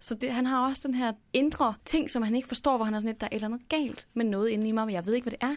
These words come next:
og jeg ved ikke, hvordan jeg skal håndtere det." Men en gang imellem, så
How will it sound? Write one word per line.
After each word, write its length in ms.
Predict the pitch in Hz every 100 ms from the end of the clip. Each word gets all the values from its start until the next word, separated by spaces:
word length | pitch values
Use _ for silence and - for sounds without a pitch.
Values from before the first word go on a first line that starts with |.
| -
og 120 | - 214
jeg 160 | 196
ved 140 | 220 220
ikke, 300 | 240 - -
hvordan 240 | 208 214 226
jeg 100 | 233
skal 140 | 233
håndtere 360 | 214 214 302 262
det." 100 | 190
Men 120 | 190
en 100 | 202
gang 180 | 233 247
imellem, 280 | 226 196 185 - _ _ - -
så 220 | - 220